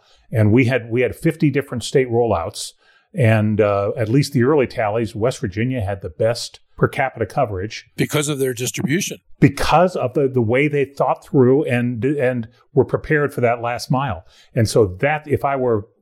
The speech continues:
Speaker 1: getting any international organization to focus on something, I'd get them to focus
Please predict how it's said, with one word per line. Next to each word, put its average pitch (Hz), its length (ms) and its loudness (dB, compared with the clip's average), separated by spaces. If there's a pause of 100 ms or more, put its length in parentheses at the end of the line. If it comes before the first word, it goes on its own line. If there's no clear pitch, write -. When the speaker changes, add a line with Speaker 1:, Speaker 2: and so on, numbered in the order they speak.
(140)
Speaker 1:
getting 143 340 0
any 147 220 0
international 135 480 -2
organization 113 500 -4
to 107 60 -2
focus 131 340 -2
on 110 160 0
something, 113 480 -4 (460)
I'd 107 140 4
get 127 100 4
them 120 100 0
to 104 80 0
focus 131 420 -2